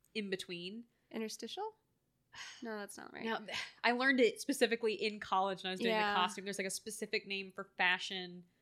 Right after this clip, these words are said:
Speaker 1: trends that, like, are midway. So it's like you're not out of the sixties, you are not fully into the seventies, but you have this transition period of, like, trends are making their way to being a trend, but they're not a trend yet.
Speaker 2: Yeah.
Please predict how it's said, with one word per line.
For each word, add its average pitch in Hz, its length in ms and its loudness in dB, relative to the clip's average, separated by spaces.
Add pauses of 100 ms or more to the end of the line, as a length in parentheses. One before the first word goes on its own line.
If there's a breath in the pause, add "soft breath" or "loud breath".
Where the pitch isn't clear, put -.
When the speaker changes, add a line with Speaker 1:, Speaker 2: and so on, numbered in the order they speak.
(360)
Speaker 1:
trends 196 520 -4
that, 190 160 -2
like, 165 360 -2 (320)
are 214 120 0
midway. 190 800 -4 (440)
So - 140 -4
it's 247 100 0
like 233 120 -2
you're 240 100 -2
not 226 240 2
out 233 140 2
of 220 60 -4
the 214 60 -8
sixties, 202 640 -8 (140)
you 226 200 -4
are 208 60 2
not 226 420 0 (180)
fully 285 280 -4
into 233 140 -6
the 202 100 -4
seventies, 185 560 -2
but 165 120 -10
you 208 80 -4
have 196 200 -6
this 196 120 -8
transition 202 580 -6
period 202 360 -6
of, 185 120 -14
like, 160 300 -6 (520)
trends 220 500 0
are 190 380 -2
making 185 520 -8
their 180 180 -4
way 170 540 -6
to 294 460 -6 (260)
being 269 240 -2
a 294 40 -4
trend, 330 540 -6
but 208 80 -4
they're 208 80 0
not 202 140 -4
a 170 40 -18
trend - 360 -6
yet. - 280 -6 (320)
Speaker 2:
Yeah. 220 480 -2